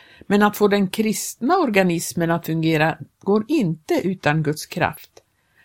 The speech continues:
Det är bara en som kan få kristendomen att fungera, och det är Jesus. Han som gav kristendomen namnet, han är den ende som kan ge det kristna kraften.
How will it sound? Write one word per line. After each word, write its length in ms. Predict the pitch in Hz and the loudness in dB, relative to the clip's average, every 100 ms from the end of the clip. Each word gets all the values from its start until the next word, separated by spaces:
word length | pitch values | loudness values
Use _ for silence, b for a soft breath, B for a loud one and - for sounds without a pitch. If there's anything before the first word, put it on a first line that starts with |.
| _ _ | _ _
Det 100 | 277 | 4
är 40 | |
bara 200 | 269 254 | 6 4
en 420 | - 202 233 190 | 4 4 4 2
som 200 | 160 180 | 0 2
kan 140 | 180 185 | 2 4
få 180 | 175 151 | 2 0
kristendomen 800 | 180 196 - 160 156 160 139 156 | -2 -2 -2 -2 0 0 0 -2
att 160 | 151 | -4
fungera, 540 | 160 165 175 143 - - _ - | -4 -2 0 0 -4 -10 _ -6
och 60 | |
det 200 | 175 165 | 0 0
är 120 | 135 151 | 0 -2
Jesus. 840 | 151 165 190 - - - - - _ _ _ _ | -2 -2 -2 -6 -12 -14 -16 -20 _ _ _ _
Han 180 | 208 214 | 0 2
som 220 | 233 220 | 2 2
gav 420 | 196 202 254 233 | 4 4 2 -2
kristendomen 800 | - 220 214 - 190 190 190 196 | -2 -4 -2 -2 0 2 2 2
namnet, 580 | 180 165 214 190 - - b b b | 0 0 0 -2 -4 -8 b b b
han 200 | 196 233 | 2 4
är 120 | 208 | 2
den 160 | 185 190 | 2 2
ende 320 | 247 220 156 | 0 0 -2
som 220 | 190 180 | -2 0
kan 220 | 208 226 | 2 2
ge 260 | 180 147 170 | 2 0 0
det 100 | 233 | -2
kristna 580 | - 311 - - 160 160 | 0 -2 -2 -6 -4 -4
kraften. 720 | 180 208 - - _ 170 | 0 0 -2 -18 _ -8